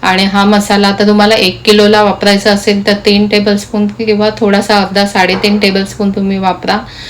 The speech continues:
आणि अशा एखाद्या काचेच्या बरणीत भरून ठेवा, तो बरेच दिवस टिकतो. तुम्ही जर वापरत नसाल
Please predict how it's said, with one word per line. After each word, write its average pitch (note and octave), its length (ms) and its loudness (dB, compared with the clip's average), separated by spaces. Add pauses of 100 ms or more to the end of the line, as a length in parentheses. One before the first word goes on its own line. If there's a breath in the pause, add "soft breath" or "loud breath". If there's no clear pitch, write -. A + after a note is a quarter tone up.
(420 loud breath)
आणि F#3+ 380 2
अशा G3+ 520 0 (300 loud breath)
एखाद्या G3+ 340 2
काचेच्या G#3 520 0
बरणीत G3+ 400 2 (100)
भरून G#3 340 2
ठेवा, F#3+ 340 0 (640 loud breath)
तो G3+ 140 4
बरेच G3 480 2
दिवस A3 420 4
टिकतो. G3+ 380 -2
तुम्ही G3+ 240 2
जर G3+ 180 2
वापरत G3+ 400 0
नसाल G3+ 340 0